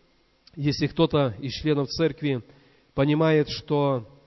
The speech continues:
эти аспиды и василиски, львы и драконы – на определенном этапе вошли в жизнь, и они тормозят движение в Боге, они лишают радости общения с Богом,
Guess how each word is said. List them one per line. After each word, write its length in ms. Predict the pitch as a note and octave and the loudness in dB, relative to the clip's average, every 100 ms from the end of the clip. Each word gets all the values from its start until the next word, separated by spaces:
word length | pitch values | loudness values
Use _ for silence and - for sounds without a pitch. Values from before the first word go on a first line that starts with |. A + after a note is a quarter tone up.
| _ _ _ _ _ _ _ _ | _ _ _ _ _ _ _ _
эти 320 | D#3 D3 D#3 D3+ | -4 -2 -2 -2
аспиды 560 | E3+ E3 - F3 D#3+ E3+ | 0 0 -2 -4 -2 -2
и 160 | E3 | -2
василиски, 960 | D#3+ D#3 E3 E3 E3+ - - C3+ A2+ G2+ - | -2 -4 -4 -4 -4 -6 -8 -8 -6 -8 -12
львы 380 | C3+ C3 D#3 D#3 | -6 -2 0 0
и 40 | |
драконы – 720 | C3+ C#3 - D#3+ D#3 D3 B2+ - _ _ _ _ - | 0 -4 -2 -2 0 0 -2 -6 _ _ _ _ -6
на 140 | C3+ | -4
определенном 680 | C3+ D3 C#3+ D3+ D#3 D3+ D3 | 0 0 0 0 2 0 -2
этапе 360 | D3 D3 D3 | -4 -4 -4
вошли 340 | C#3+ C3+ D3+ D3 | -4 -6 -4 -4
в 80 | |
жизнь, 420 | C#3 C3+ D#3+ C#3 - | -4 -2 -2 -2 -6
и 100 | C#3+ | -2
они 500 | C#3 C#3 D3 C#3+ A#2+ - _ _ _ _ _ | -2 0 -2 -2 -4 -12 _ _ _ _ _
тормозят 720 | D#3 D3 D3+ C#3 B2+ E3 C3+ - | -2 0 0 0 -2 -4 -4 -10
движение 560 | C#3 C3 C3+ C3+ C3+ C3+ | -8 -4 -2 -2 -2 -2
в 80 | B2 | -6
Боге, 540 | A#2 C#3 A2+ G#2+ G#2 - _ _ | -2 -4 -4 -10 -12 -20 _ _
они 240 | C3 D#3+ D#3+ | -4 0 0
лишают 500 | D3+ - F3 D#3+ D#3 | 0 -2 -2 -2 0
радости 480 | E3 D#3+ D3+ - | 2 2 0 -2
общения 420 | D3+ - - C#3+ C#3 | -6 -4 -4 -4 -4
с 120 | A#2+ | -6
Богом, 440 | C3+ C3+ A#2+ A2 | -4 -4 -4 -8